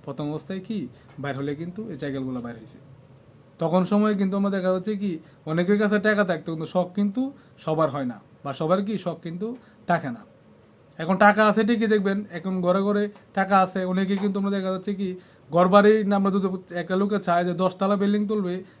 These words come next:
এই লোকে কিন্তু দশতলা বিল্ডিং কি চোখের পলকে কিন্তু করতে পারবে। তারপরেও কি আমরা দেখা যাচ্ছে কিন্তু ঘরবাড়ি বিল্ডিং করে না, কারণ দেখা যায় টাকা পয়সা ঠিকই আছে, সয় সম্পত্তিও প্রচুর পরিমাণ আছে, তারপরেও কি আমরা কিন্তু বিল্ডিং করে না।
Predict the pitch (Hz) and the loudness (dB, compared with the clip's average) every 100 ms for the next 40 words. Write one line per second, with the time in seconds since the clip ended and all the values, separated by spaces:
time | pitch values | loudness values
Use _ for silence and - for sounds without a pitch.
0 | - 170 170 165 175 185 180 175 185 185 | -8 -4 -2 -2 -4 -4 -4 -4 -4 -4
1 | 202 220 214 233 196 139 - - 208 196 | -4 -6 -6 -6 -8 -8 -16 -4 2 4
2 | 202 202 196 180 175 175 165 151 139 123 | 4 4 2 0 -2 -6 -8 -8 -8 -8
3 | 110 - - - - - - - - - | -10 -20 -20 -20 -20 -20 -20 -20 -20 -20
4 | - - - 156 180 196 190 208 185 185 | -20 -12 -4 0 2 2 0 0 0 0
5 | 180 165 165 165 214 240 - - 151 143 | 0 -2 -4 -4 -8 -8 -16 -14 -10 -6
6 | 135 139 156 170 147 156 175 170 156 170 | -6 -6 -6 -6 -6 -8 -8 -6 -4 -4
7 | 202 - - - 151 156 151 151 151 190 | -8 -12 -20 -14 -8 -4 -2 -2 0 2
8 | 202 196 190 196 208 202 190 196 185 185 | 4 4 2 0 0 0 0 -2 -2 -2
9 | 185 170 170 196 190 185 185 185 180 175 | -4 -6 -6 -6 -6 -6 -4 -4 -4 -4
10 | 170 - 180 185 208 185 202 147 - - | -8 -8 -8 -4 -6 -4 -6 -6 -14 -20
11 | - 143 143 151 156 214 185 151 147 143 | -10 -6 -6 -6 -6 -6 -2 -2 -2 -2
12 | 127 117 | -6 -8